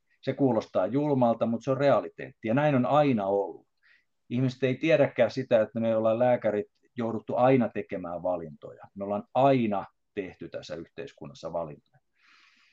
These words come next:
Ja, ja nyt jos me työnnetään kaikki rahat yhteen tautiin, yhteen sairauteen, niin se johtaa väistämättä siihen, että nämä muut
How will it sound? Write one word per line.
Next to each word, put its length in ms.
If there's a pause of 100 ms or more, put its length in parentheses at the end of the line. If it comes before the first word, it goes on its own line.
(280)
Ja, 280 (100)
ja 160
nyt 240
jos 180
me 280 (120)
työnnetään 500
kaikki 340
rahat 300
yhteen 600 (1160)
tautiin, 640
yhteen 540
sairauteen, 760
niin 100
se 80
johtaa 420
väistämättä 640
siihen, 340
että 220
nämä 140
muut 460